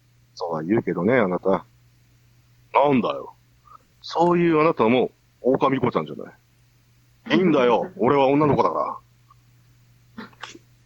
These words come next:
わかるかな？わかんねえだろうな、これ。わかんねえだろうな。ね、オーブイアールドロップもね、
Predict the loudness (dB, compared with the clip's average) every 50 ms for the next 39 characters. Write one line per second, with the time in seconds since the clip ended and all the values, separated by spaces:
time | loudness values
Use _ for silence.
0 | _ _ _ _ _ _ _ _ _ _ _ _ _ _ _ _ _ _ _ _
1 | _ _ -10 -6 -6 -4 -2 -2 0 -2 -2 -2 -2 0 0 2 2 4 4 4
2 | 4 4 4 2 2 0 -6 -10 -6 -2 -2 0 2 0 0 -2 -6 -6 -2 0
3 | 2 2 4 2 2 2 2 2 2 2 2 2 2 4 2 2 4 2 2 2
4 | 2 2 2 2 0 -2 _ -16 -14 -14 -12 -10 -6 -6 -6 -8 -8 -20 _ _
5 | _ _ _ _ _ _ _ _ _ _ _ _ _ _ _ _ _ _ -18 -16
6 | -16 -16 -16 -20 _ _ -14 -12 -10 -8 -6 -6 -4 -2 0 0 0 2 0 0
7 | 0 2 2 2 2 2 2 0 0 -2 _ _ _ _ _ _ _ _ _ _
8 | _ _ _ _ _ _ _ -4 0 0 2 2 2 2 2 2 2 2 0 0
9 | 0 0 0 -2 -2 0 0 2 2 2 2 2 0